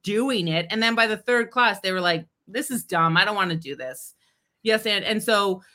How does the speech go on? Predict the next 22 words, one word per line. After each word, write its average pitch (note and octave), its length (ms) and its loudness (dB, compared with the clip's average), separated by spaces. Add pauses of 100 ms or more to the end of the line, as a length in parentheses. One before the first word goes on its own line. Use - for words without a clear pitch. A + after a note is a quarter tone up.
(140)
you'd G#3+ 220 -2
start A#3 360 2
with, A3 180 -2
like, F3 360 0
eighteen A3 680 -2
level G3 300 -4
A G3+ 160 0
students, F#3 920 -6 (200)
and F#3+ 100 -2
at E3+ 120 -2
the F#3 140 2
end, F#3+ 160 0
you'd F3 140 -4
have E3+ 240 0
six. - 840 -6 (380)
That G#3+ 80 2
was A#3+ 100 0
in B3+ 80 0
two - 160 -12
thousand G3+ 300 0
eleven. E3 440 -2 (240)
That's G4+ 160 -4